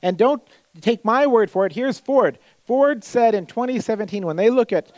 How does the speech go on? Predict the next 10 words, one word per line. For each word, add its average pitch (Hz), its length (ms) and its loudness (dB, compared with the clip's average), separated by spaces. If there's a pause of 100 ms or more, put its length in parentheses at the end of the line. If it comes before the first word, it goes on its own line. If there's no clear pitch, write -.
(200)
the 160 100 -2
manufacturing 226 920 -2
cost 190 380 -2
for 165 180 -2
electric 190 360 -2
vehicles 190 460 -2
versus 156 300 -8
gasoline, 185 720 -2 (280)
it 175 140 2
takes - 340 0